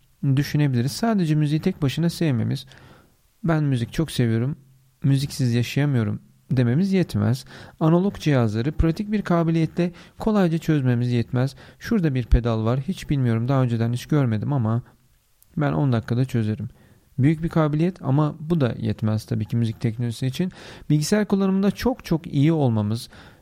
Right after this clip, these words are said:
bir bilgisayar mühendisi olmamız da tek başına bu işte faydalı olmaz. Hepsinden gerektiği kadar bilmek gerekiyor. Müzik de bunun içinde tabii unutmamak lazım. Böyle düşünmek lazım. O yüzden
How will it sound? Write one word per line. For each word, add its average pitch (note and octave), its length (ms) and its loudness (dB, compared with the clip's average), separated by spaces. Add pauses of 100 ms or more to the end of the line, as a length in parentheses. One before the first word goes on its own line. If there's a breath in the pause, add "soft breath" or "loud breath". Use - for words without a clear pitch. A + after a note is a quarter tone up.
(160)
bir C#3+ 220 2
bilgisayar C3 480 0
mühendisi A#2+ 460 0
olmamız B2+ 500 2
da A2 180 2
tek - 280 -4
başına A#2+ 320 -2
bu A#2+ 60 0
işte A2+ 200 -4
faydalı A2 400 -2
olmaz. A#2+ 500 -4 (520 soft breath)
Hepsinden C#3 580 -2 (440)
gerektiği B2 640 -2
kadar C3 400 -2
bilmek A#2 320 -2
gerekiyor. A2+ 480 -4 (280 loud breath)
Müzik C3 360 0
de E3 100 0
bunun C#3 160 -2
içinde A#2 300 -2
tabii A2 280 -2 (160)
unutmamak A2 540 -2
lazım. C3 320 -4 (380 loud breath)
Böyle C3 220 2
düşünmek A2+ 360 -8
lazım. B2 280 -4 (240 loud breath)
O C4 120 2
yüzden A2 300 2